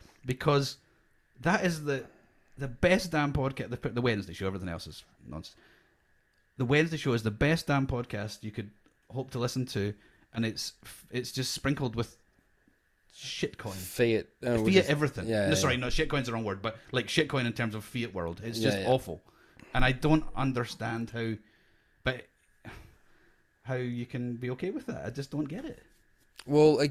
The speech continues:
Speaker 2: I guess it comes back to what Daniel was saying, is that, like, it, it's still, as, as a business model, like, people still wanna make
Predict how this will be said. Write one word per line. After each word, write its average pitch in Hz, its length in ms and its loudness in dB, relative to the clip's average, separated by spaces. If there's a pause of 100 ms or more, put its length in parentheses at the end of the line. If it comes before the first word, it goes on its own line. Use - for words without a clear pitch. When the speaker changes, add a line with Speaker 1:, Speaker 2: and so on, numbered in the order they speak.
(120)
Speaker 2:
I 123 100 0
guess 117 240 0
it 104 60 -4
comes 104 280 -2
back 101 200 2
to - 80 -4
what 98 160 0
Daniel 98 300 -2
was 87 80 -4
saying, 107 380 2
is 90 120 -4
that, 92 140 -6
like, 90 160 -2 (160)
it, 95 140 -10 (160)
it's 107 200 -10
still, 110 300 2
as, 101 140 2
as 98 200 -2
a 95 60 0
business 110 520 -2
model, 95 400 2
like, 90 200 -2 (880)
people 107 280 -4
still 107 260 -2
wanna 95 300 -2
make 87 240 -4